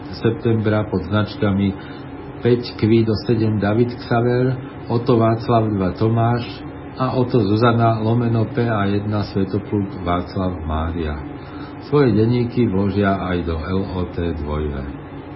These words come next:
Oceania dvestotri, ostrov Stewart.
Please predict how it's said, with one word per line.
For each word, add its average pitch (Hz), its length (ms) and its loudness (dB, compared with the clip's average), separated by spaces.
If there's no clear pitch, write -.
Oceania 113 640 2
dvestotri, 117 800 2
ostrov 101 560 0
Stewart. 78 640 0